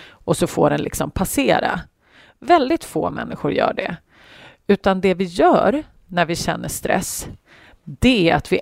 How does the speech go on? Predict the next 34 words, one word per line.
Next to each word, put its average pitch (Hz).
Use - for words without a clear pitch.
antingen 220
försöker -
undvika 196
det 160
vi 151
tror -
skapar -
stress, -
till 170
exempel -
en 165
chef -
eller 151
en -
att -
göra-lista 180
eller -
vad -
det -
nu -
kan -
tänkas -
vara -
för -
någonting, -
en 196
situation -
försöker -
vi 160
undvika. -
Så -
det 285
är 269
ju 175